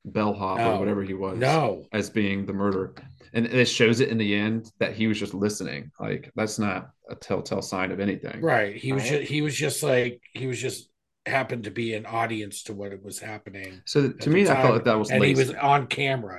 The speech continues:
Speaker 2: you know what I mean? Or whatever.
Speaker 1: Exactly. He was, he was a background. Like, he was
Speaker 2: Right, right.
Speaker 1: It could have been anybody. It could have been a guy serving drinks, you know, it was, it was
Speaker 2: That is lazy. That's like, that's just, yeah.
Speaker 1: But
Speaker 2: Overall, overall, not, not, not a huge fan of this one.
Speaker 1: No.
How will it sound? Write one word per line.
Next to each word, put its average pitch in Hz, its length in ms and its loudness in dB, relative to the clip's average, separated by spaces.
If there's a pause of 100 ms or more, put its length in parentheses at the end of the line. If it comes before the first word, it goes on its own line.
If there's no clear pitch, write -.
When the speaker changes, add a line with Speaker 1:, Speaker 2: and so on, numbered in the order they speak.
Speaker 2:
you 113 120 -12
know 113 80 -8
what 113 100 -8
I 113 60 -6
mean? 113 220 -6
Or - 80 -14
whatever. 123 100 2
Speaker 1:
Exactly. 107 480 4
He 120 100 2
was, 135 240 4
he 127 100 -2
was 147 140 2
a 131 60 0
background. 120 640 -4
Like, 104 200 -4
he 123 120 2
was 113 160 4
Speaker 2:
Right, 135 480 2
right. 127 160 -2
Speaker 1:
It - 100 -4
could 156 100 6
have 143 100 6
been 139 120 6
anybody. 107 440 4
It 104 80 -6
could 117 80 -2
have 110 120 0
been 113 140 4
a 110 60 2
guy 117 180 2
serving 110 360 -2
drinks, 104 420 -2
you 95 60 -6
know, 98 120 -4
it 98 60 -2
was, 98 340 -6
it - 60 -14
was 117 100 -8
Speaker 2:
That 113 180 -4
is 143 200 -2
lazy. 95 360 -4
That's 98 300 -12
like, 101 320 -8 (220)
that's 104 200 -10
just, - 240 -12 (240)
yeah. 82 220 -14 (1160)
Speaker 1:
But 190 160 4
Speaker 2:
Overall, 190 560 6
overall, 165 440 6
not, 127 360 0
not, 139 380 -2
not 135 200 -4
a - 20 -2
huge 120 280 -8
fan 90 200 -14
of 90 100 -16
this - 200 -10
one. 90 160 -18 (600)
Speaker 1:
No. 135 480 2